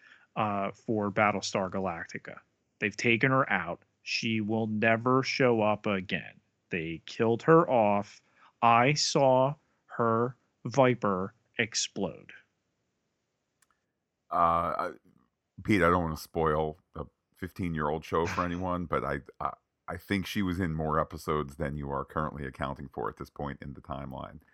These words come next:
Speaker 1: Wait,
Speaker 2: Uh,
Speaker 1: are
Speaker 2: or
Speaker 1: you
Speaker 2: in
Speaker 1: an
Speaker 2: the
Speaker 1: angel?
Speaker 2: <laughs> Um, Pete, I will choose my words carefully here. Uh, let me flash back to nineteen eighty-seven, okay? The two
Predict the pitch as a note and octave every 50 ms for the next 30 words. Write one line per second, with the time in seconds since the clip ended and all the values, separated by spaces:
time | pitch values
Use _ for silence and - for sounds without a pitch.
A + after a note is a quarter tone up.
0 | _ _ - A#2 F#2 D2+ C#2 C#2 C2 A#1 - D#2+ E2+ E2 E2+ F#2 F#3+ F3+ - -
1 | - B2+ A#2+ A#2 A#2 G#2+ A#2 A2 A2 G#2+ A2 - _ _ _ _ _ _ _ -
2 | - - C3 - - _ _ _ - - - - - - - _ _ _ A2+ A2+
3 | A2 A2 G#2+ G2+ G2+ G2+ G2 - - _ _ - - - - - - C#3 C3 -
4 | D#3 C#3 C#3 C#3+ C#3+ C3 B2 A#2+ - - B2 A2+ G#2+ F#2+ G2+ F2+ F2 D2+ D#2+ E2
5 | D#2+ D#2 D2+ C#2 - - - - D#2+ C#2+ D2 - - D2 D2 C#2+ C#2+ D2 C#2+ C#2
6 | C2 C2+ C2 - - C#2 C#2+ - - A#2+ B2 - - A2+ G2+ - - G2 F#2 F#2+
7 | F#2 - - - E2 D#2+ E2 E2 D#2 - - D#2+ D#2 D#2+ D#2+ D2+ - E2 D2+ D2
8 | D2 D2+ - - D#2 D2+ D2+ D2 D#2 D2 D2+ D#2 - - D2+ D2+ D2+ - E2 D2+
9 | D2+ D2 D2 D2+ D2 - - - D2+ D#2 - - - - F#2 F2+ F2+ F2+ E2+ -